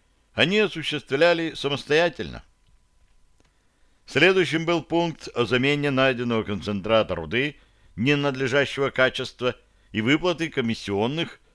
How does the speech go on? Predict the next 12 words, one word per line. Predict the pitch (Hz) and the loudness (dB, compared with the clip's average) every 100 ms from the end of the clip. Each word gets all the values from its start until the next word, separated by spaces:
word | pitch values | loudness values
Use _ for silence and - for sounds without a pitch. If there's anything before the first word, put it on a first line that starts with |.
| _ _ | _ _
по | 113 135 | 6 6
предоставлению | 147 147 151 143 135 107 113 123 135 | 6 0 -2 -2 0 2 2 0 -2
бракованного | 135 131 104 107 117 127 131 135 131 _ _ _ | -2 -2 0 2 0 0 -2 -2 -2 _ _ _
товара. | 147 160 92 73 67 65 - _ _ _ _ _ _ _ _ | 2 4 2 0 -4 -8 -16 _ _ _ _ _ _ _ _
И | 101 110 | 0 2
последним | 82 113 - 117 131 117 113 | 2 0 0 2 4 4 0
и | 107 | 0
самым | - 110 107 98 | 0 0 2 -2
главным | 92 113 117 110 104 98 | 2 4 6 4 -2 -4
для | 92 | -4
меня | 98 101 101 | -2 -2 -2
пунктом | 120 120 107 - 69 | -2 -4 -6 -8 -12